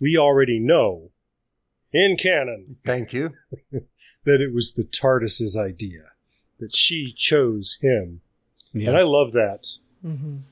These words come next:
Speaker 1: So I don't want to, I don't want this to come and overwrite, uh, the Doctor's wife.
Speaker 2: Right.
Speaker 1: But
Speaker 4: Right.
Speaker 1: maybe it's both, and that's part of the tardis's ambivalence about Clara.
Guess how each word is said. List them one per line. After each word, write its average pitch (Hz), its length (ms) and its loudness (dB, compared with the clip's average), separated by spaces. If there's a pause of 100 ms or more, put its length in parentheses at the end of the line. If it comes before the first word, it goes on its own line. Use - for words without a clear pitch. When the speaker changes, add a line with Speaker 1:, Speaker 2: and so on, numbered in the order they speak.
(500)
Speaker 1:
So 165 140 2
I 151 80 -2
don't 165 260 2
want 143 200 4
to, - 200 -6
I 127 40 -2
don't 135 260 2
want 123 240 0
this 139 220 2
to 127 100 -8
come 127 200 0
and 113 140 0 (140)
overwrite, 110 840 0 (140)
uh, 98 200 -20
the 107 80 -10
Doctor's 104 480 -4
wife. 107 400 -4
Speaker 2:
Right. 107 320 -4
Speaker 1:
But 143 220 0 (240)
Speaker 4:
Right. 151 140 -14
Speaker 1:
maybe 147 640 -4 (580)
it's 135 240 -4
both, 107 560 -4 (300)
and 117 180 -6
that's 127 240 -4
part 135 340 0
of 117 160 -4 (300)
the 120 80 -4
tardis's 110 760 -4
ambivalence 107 640 -6
about 98 360 -4 (720)
Clara. 98 520 0